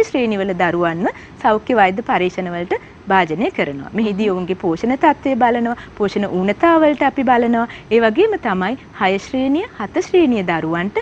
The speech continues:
එන්නත්කරණයද සිද්ධ කරනවා. තවත් වැදගත් දෙයක් තමයි පාසල් වලට සිද්ධ කරන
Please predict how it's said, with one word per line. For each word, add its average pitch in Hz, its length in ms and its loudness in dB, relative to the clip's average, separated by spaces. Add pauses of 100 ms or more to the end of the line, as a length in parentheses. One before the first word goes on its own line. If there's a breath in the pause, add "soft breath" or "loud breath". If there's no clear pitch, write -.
(220 loud breath)
එන්නත්කරණයද 202 880 0
සිද්ධ 165 320 -2
කරනවා. 139 380 -10 (360 loud breath)
තවත් 269 340 0
වැදගත් 226 420 2
දෙයක් 196 280 0
තමයි 214 280 -2
පාසල් 208 440 -2
වලට 202 220 -2
සිද්ධ 185 300 -4
කරන 220 280 -2